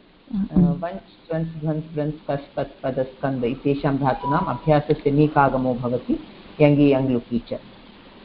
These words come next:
Speaker 2: अनुवृत्तिसेतसूत्रं वञ्चु, स्रन्सु, ध्वन्सु, भ्रन्सु, कसपत, पदस्कन्दाम् अङ्गस्य अभ्यासस्य नीक-, नीक् यङ् लुकोः इति। कस्पत् पत् इति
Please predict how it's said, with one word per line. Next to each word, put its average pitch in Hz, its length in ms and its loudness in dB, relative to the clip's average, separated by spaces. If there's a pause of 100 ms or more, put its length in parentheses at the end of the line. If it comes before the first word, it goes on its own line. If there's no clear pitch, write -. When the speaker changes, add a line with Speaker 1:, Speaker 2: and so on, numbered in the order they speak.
(120)
Speaker 2:
अनुवृत्तिसेतसूत्रं 156 1300 0
वञ्चु, 151 400 0
स्रन्सु, 143 480 0
ध्वन्सु, 139 380 0
भ्रन्सु, 135 420 -2
कसपत, 131 800 0
पदस्कन्दाम् 127 760 2
अङ्गस्य 131 440 0
अभ्यासस्य 131 680 2
नीक-, 143 500 2 (120)
नीक् 160 340 0
यङ् 131 260 4
लुकोः 110 480 0
इति। 98 100 -8 (1000)
कस्पत् 185 580 2
पत् - 580 -2
इति 165 360 -2